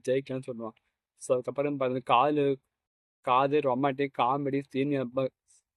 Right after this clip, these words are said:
ஆ, கிளைமேக்ஸ் பார்த்து மேட்ச் வின் பண்ணி ஃபைனல் இப்ப, ஆ, ஃபைனல் இப்ப ஜெயிக்கிற சீன் ஆகட்டும். எல்லாமே எதுவுமே போர் அடிக்கல.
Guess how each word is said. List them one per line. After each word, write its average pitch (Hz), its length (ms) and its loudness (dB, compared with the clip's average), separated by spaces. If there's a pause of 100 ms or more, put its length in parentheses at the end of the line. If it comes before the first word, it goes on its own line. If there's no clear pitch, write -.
(120)
ஆ, 131 200 4
கிளைமேக்ஸ் 143 400 4
பார்த்து 127 260 0
மேட்ச் 135 340 0
வின் 135 320 -2
பண்ணி 139 260 -2
ஃபைனல் 139 280 0
இப்ப, 135 300 0 (1400)
ஆ, 120 200 0
ஃபைனல் 139 240 2
இப்ப 147 180 2
ஜெயிக்கிற 143 440 2
சீன் 131 200 -2
ஆகட்டும். 127 380 -4
எல்லாமே 160 680 2
எதுவுமே 156 520 2
போர் 151 260 4
அடிக்கல. 135 420 2